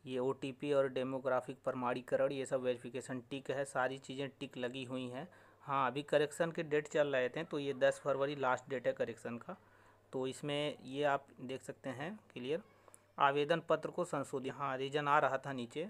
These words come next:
तमाम तरह का इंटरफेस, मैंने उसका वीडियो बनाया है, किस तरह का क्या क्या जो है आ रहा था वहाँ पे दिक्कत, बैंक डिटेल या और कुछ भी not match वगैरह। तो वो सारी चीज़ें करेक्शन करके हमने सही क-, कैसे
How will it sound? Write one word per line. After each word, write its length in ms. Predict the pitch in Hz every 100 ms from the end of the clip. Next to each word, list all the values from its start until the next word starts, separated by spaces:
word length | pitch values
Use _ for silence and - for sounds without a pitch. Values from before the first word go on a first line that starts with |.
| -
तमाम 260 | 135 131 131
तरह 200 | 127 127
का 120 | 135
इंटरफेस, 560 | 123 123 120 135 147 147
मैंने 240 | 131 127
उसका 240 | 127 - 131
वीडियो 280 | 123 131
बनाया 420 | 131 127 127 135 127
है, 100 | 127
किस 280 | 123 120
तरह 180 | 131 123
का 140 | 117 117
क्या 220 | 127 117
क्या 260 | 127 120 - - - _ _ _ _ _ -
जो 160 | 123
है 140 | 117 110
आ 180 | 120
रहा 160 | 120 113
था 120 | 117
वहाँ 240 | 113 117 117
पे 140 | 147 180 - 117 - _ 123
दिक्कत, 520 | 123 123 117 139 139
बैंक 340 | 131 120 120
डिटेल 500 | 117 120 117 120 120
या 180 | 120 117
और 200 | 117 127
कुछ 260 | 120 127 -
भी 260 | 131 123 120
not 220 | 123 120
match 300 | 117 117 117
वगैरह। 360 | 113 110 113 120 _ - _ -
तो 220 | 143 143 143
वो 120 | 156
सारी 280 | 156 156 170
चीज़ें 320 | 170 160 170
करेक्शन 480 | 156 151 151 160 151
करके 340 | 151 147 156
हमने 280 | 151 147 151
सही 260 | - 135 143
क-, 180 | 139 -
कैसे 320 | 127 - 139